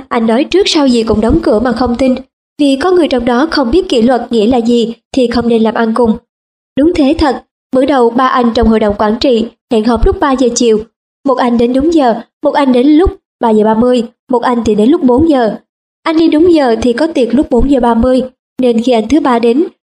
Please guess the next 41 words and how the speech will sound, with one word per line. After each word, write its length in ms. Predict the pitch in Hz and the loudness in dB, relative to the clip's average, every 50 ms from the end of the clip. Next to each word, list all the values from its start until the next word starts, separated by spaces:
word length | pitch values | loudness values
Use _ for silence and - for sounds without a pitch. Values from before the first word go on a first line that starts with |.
| _ _ - | _ _ -2
thì 180 | 277 262 254 | -2 0 0
anh 140 | 247 269 254 240 | 0 0 0 0
thứ 60 | 311 | 0
nhất 180 | 311 359 392 381 - - | 2 2 0 -2 -2 -2
phải 140 | 262 233 | -2 0
đi. 280 | 233 285 294 294 277 294 - _ _ _ _ _ _ _ - | 0 2 2 2 0 -2 -6 _ _ _ _ _ _ _ -6
Sau 140 | - 302 269 262 | -4 -2 -2 -2
khi 220 | - 269 254 240 | 0 0 0 0
ngồi 240 | 233 240 247 220 220 220 | 0 0 0 0 0 0
chờ 160 | 240 226 220 | -2 -2 0
một 240 | 214 226 220 226 - | 0 0 -2 -2 -2
giờ 180 | 240 226 220 220 | 0 0 0 0
không 140 | - 247 247 | -2 -2 0
biết 180 | 294 370 370 349 | 0 0 0 0
làm 160 | 285 226 220 | -2 -2 -2
gì, 260 | 247 247 233 226 - - _ _ _ | 0 0 -2 -2 -6 -10 _ _ _
anh 180 | - 254 226 220 | -2 -2 0 0
thứ 100 | 277 302 | 0 0
ba 220 | 269 269 240 240 | 0 0 0 0
đã 120 | 220 233 | 0 0
ăn 160 | 226 226 226 226 | -2 -2 -2 -2
cắp 220 | 311 370 349 - | -4 -4 -4 -2
của 100 | - 240 | -2 -2
anh 220 | - 247 240 226 | 0 0 -2 -2
thứ 80 | 220 277 | 0 0
nhất 260 | 294 302 381 370 - | 2 2 0 0 2
một 240 | 330 285 262 240 247 | 0 0 0 0 0
giờ 120 | 269 247 | -2 0
đồng 160 | 240 233 226 226 | 0 0 0 2
hồ. 320 | 226 240 240 226 220 226 - _ _ _ _ _ _ | 2 2 2 0 -2 -4 -12 _ _ _ _ _ _
Anh 200 | - 247 226 220 | -6 -4 -2 0
thứ 80 | 277 | 0
hai 240 | 330 311 285 269 240 | 2 2 2 0 0
ăn 160 | - 233 226 | 0 -2 -2
cắp 220 | 226 - - 339 - | -2 -2 -4 -2 -2
của 60 | 262 | -2
anh 140 | 240 240 226 226 | -2 -2 -2 0
thứ 80 | 262 269 | 0 0
nhất 220 | 277 302 392 415 403 - _ | 2 2 0 -2 -2 -6 _
ba 120 | 240 226 | -4 -2
mươi 160 | 214 220 220 | 0 0 -2